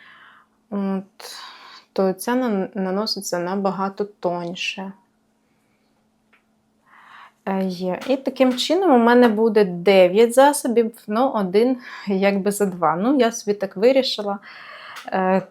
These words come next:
тому що цей олівець дійсно супер універсальний.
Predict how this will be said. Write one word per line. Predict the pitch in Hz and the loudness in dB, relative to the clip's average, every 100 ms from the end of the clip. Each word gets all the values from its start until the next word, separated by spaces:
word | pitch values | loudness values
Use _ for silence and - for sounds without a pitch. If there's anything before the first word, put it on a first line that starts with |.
| _ _ _ _ _ | _ _ _ _ _
тому | - 196 226 | -2 2 2
що | 233 208 | 0 -2
цей | 202 202 202 | -2 0 0
олівець | 196 190 233 254 | 0 2 0 0
дійсно | 185 208 247 202 190 | -4 -4 -4 -6 -4
супер | 220 226 226 - | -6 -4 -6 -4
універсальний. | 214 233 208 208 202 180 165 175 175 | -4 -4 -4 -8 -8 -10 -10 -12 -16